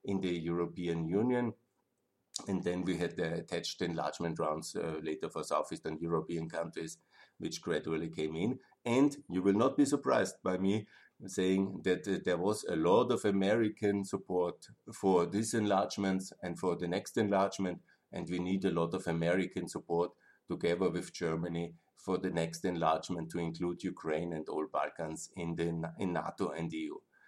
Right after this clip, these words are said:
So that's more or less the short story. In just half an hour, I wanna keep the series like this,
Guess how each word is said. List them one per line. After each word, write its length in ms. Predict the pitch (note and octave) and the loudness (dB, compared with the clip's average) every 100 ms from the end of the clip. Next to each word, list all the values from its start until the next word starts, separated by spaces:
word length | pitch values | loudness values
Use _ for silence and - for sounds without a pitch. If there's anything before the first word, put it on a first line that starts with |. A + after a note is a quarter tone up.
| _ _ _ _ _ _ | _ _ _ _ _ _
So 520 | - - E3+ G#2 - - _ _ _ _ _ _ _ - | -14 0 2 4 0 -10 _ _ _ _ _ _ _ -6
that's 440 | G#2+ D3 E3 - | 0 0 0 -2
more 280 | B2 C3+ C#3 | 2 4 4
or 20 | |
less 360 | C3 D3 D3 - - | 4 2 -2 -6 -4
the 460 | A2 B2+ B2 B2 A2+ | 0 2 4 2 -2
short 340 | - C3+ - | 0 2 2
story. 580 | - - A#2 D3 D3+ D#3 - _ - | -4 2 4 6 4 0 -4 _ -6
In 340 | A2 A#2+ A2+ A#2 | -2 0 -2 -2
just 180 | A#2 - | -4 0
half 240 | A2 A#2 | 0 2
an 100 | G#2+ | 2
hour, 200 | G#2+ B2 | 4 4
I 160 | A#2 A2 | 4 2
wanna 300 | A2 A2+ G2+ | 2 0 0
keep 260 | A#2+ A#2 | -4 -4
the 80 | G#2 | -6
series 500 | G2 B2 A2+ A2 G2 | -2 0 2 2 0
like 220 | G2 - | -4 -2
this, 260 | B2 D3+ | 0 0